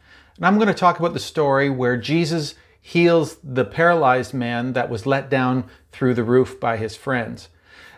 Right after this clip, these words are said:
Uh, I, I don't know if you've heard this story before, but it is a, an exciting story of what it means to have faith and what it means to help others.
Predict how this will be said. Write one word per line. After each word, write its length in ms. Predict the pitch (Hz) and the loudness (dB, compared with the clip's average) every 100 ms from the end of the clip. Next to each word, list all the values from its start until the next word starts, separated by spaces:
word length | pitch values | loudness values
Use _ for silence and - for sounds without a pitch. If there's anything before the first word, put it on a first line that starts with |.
| - | 0
Uh, 60 | - 156 175 - - - - | 2 2 4 4 4 -2 -4
I, 180 | 147 | 0
I 40 | 156 | 2
don't 160 | 170 | 2
know 140 | 170 160 | 0 -2
if 100 | 151 | -2
you've 140 | 135 | -4
heard 260 | - 175 151 | 0 0 0
this 180 | 135 - | -4 -4
story 360 | 147 127 120 | -2 0 0
before, 440 | 120 - 127 123 120 | -4 -8 -6 -2 -2
but 240 | 127 131 | -2 -2
it 200 | 151 151 | -2 0
is 180 | 151 127 | 0 2
a, 260 | 139 135 | 2 2
an 140 | - 127 | 0 -2
exciting 460 | 123 - 175 185 | -2 0 2 2
story 440 | 160 - 143 147 151 | -2 -4 0 2 2
of 200 | 135 120 | 0 2
what 140 | 151 | 2
it 60 | 165 | 2
means 300 | 143 143 - | -4 -4 -6
to 80 | 120 | -8
have 260 | 135 117 | -6 -6
faith 400 | - 160 156 147 - - - - | -2 -2 -2 -4 -14 -20 -20 -6
and 140 | 120 | 0
what 120 | 135 165 | 4 2
it 120 | 165 | 2
means 280 | 151 151 - | -4 -4 -6
to 100 | 123 | -6
help 320 | - 139 - - | -2 -2 -2 -6
others. 460 | 123 127 - - | -6 -6 -8 -12